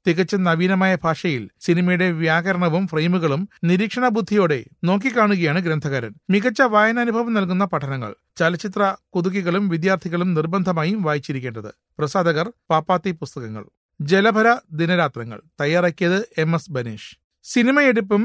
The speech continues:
ചമ്മന്തിയരപ്പും തമ്മിലുള്ള വേഴ്ചയെന്നാണ് ബനേഷിന്റെ രചനയെ പ്രമുഖ നിരൂപകനായ ഡോക്ടർ എം ലീലാവതി വിശേഷിപ്പിക്കുന്നത്.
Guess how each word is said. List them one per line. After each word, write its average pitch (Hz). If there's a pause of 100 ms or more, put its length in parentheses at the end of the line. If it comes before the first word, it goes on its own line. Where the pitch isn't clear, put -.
ചമ്മന്തിയരപ്പും 202
തമ്മിലുള്ള 175
വേഴ്ചയെന്നാണ് 160
ബനേഷിന്റെ 156 (200)
രചനയെ 156
പ്രമുഖ 156
നിരൂപകനായ 165 (360)
ഡോക്ടർ 170
എം 180
ലീലാവതി 160
വിശേഷിപ്പിക്കുന്നത്. 143